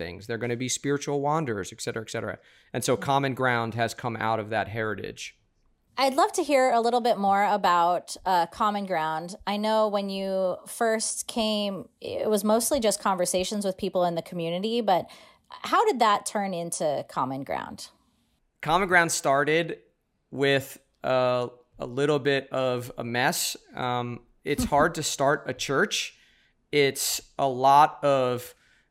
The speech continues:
Speaker 1: uh, networking. So my role f-, really for the last three years, but particularly in two thousand eighteen, was to just be on the ground meeting with folks, all sorts of folks. So my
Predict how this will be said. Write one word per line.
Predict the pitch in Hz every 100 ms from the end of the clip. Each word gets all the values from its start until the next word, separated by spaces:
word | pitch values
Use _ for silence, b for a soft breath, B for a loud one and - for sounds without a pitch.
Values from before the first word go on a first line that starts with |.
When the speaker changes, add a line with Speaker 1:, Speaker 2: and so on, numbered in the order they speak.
| _ -
Speaker 1:
uh, | 50 -
networking. | 135 - 180 180 190 214 233 - -
So | - 143 135 131 127
my | 131 139 139
role | 123 131 143 156 165 -
f-, | - -
really | 131 190 156
for | 143
the | 127
last | 123 120 120
three | - 131
years, | 131 156 165
but | - 127
particularly | - 131 196 185 147 135 127 123
in | - 127 123
two | 117 135
thousand | 135 123 120
eighteen, | 117 113 127 139 170 185 b b
was | - 135
to | 131
just | 151 127 -
be | 139 139 139 147 151 b b _ -
on | 135 127
the | 117
ground | 120 117 113 131 147 160 -
meeting | 127 127 127 147 139
with | 135
folks, | - 147 170 - - - b b 131
all | 156
sorts | 156 135
of | 123
folks. | - 110 -
So | - 127 120 - -
my | 127 127 120 120 120